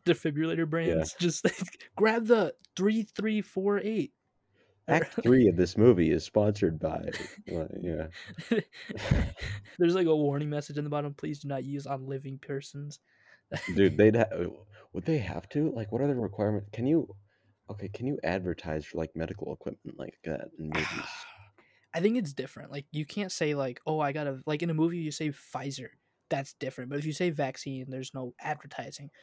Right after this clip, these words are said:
Speaker 1: So you'd have to say, like, the brand and stuff. But they always say, like, "Oh, grab me an Advil," or "Grab me," like, something like that. So I think that's different, but I'm not sure. We'll have to, I'll have to look into that.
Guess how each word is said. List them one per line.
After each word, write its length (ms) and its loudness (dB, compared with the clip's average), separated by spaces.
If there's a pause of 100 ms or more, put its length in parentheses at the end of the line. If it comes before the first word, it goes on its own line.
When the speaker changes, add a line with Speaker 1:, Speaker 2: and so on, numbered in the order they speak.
(140)
Speaker 1:
So 140 0
you'd 80 4
have 140 2
to 60 -4
say, 280 -2
like, 180 -4
the 80 -6
brand 460 -10
and 100 -12
stuff. 240 -10 (340)
But 100 0
they 120 4
always 320 -4
say, 200 -4
like, 260 -2 (300)
"Oh, 180 2
grab 200 -2
me 80 -4
an 60 -8
Advil," 400 -6 (300)
or 120 -2
"Grab 320 -4
me," 180 -8
like, 260 -10
something 200 -10
like 140 -8
that. 200 -6 (340)
So 120 -4
I 60 0
think 240 -8
that's 280 -6 (100)
different, 440 -10
but 120 -12
I'm 120 -6
not 180 -6
sure. 460 -10
We'll 140 -2
have 120 -2
to, 140 -2
I'll 100 -8
have 100 -6
to 80 -2
look 180 -6
into 160 -10
that. 220 -12